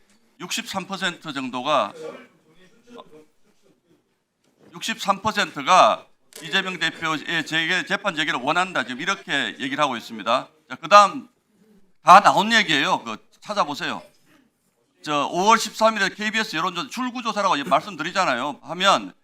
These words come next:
예외 없이 재판받아야가 육십 프로 나옵니다. 민주당은 입만 열면 국민의 뜻에 따라, 뜻에 따라 그러는데 지금 사법부가 재판을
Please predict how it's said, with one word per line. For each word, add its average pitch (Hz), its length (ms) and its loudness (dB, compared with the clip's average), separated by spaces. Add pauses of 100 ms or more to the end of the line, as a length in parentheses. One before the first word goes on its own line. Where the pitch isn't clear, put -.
(520)
예외 208 260 4
없이 226 240 2
재판받아야가 180 760 2
육십 151 280 -8
프로 156 140 -4
나옵니다. 101 640 -4 (320)
민주당은 208 500 4
입만 214 260 2
열면 165 600 4 (280)
국민의 220 280 0
뜻에 220 260 -4
따라, 170 340 2
뜻에 185 200 -10
따라 156 200 0
그러는데 131 540 -4
지금 165 140 -8
사법부가 165 840 -2 (480)
재판을 202 720 0